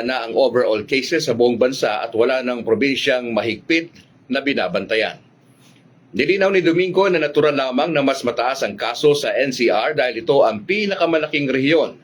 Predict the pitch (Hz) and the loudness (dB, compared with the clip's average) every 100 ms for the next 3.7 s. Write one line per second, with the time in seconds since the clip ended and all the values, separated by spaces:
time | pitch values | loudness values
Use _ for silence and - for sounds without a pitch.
0 | _ - - - _ - 127 123 117 107 | _ -20 -20 -20 _ -2 0 0 -4 -4
1 | 107 147 147 127 123 135 131 - 120 117 | -2 0 2 2 0 -2 -4 -4 -4 0
2 | 113 113 - - 139 131 127 123 120 104 | 0 0 -2 -2 -2 -2 -4 -2 -2 -2
3 | 120 113 120 - 127 156 - | -2 -2 -4 -2 -2 -2 -2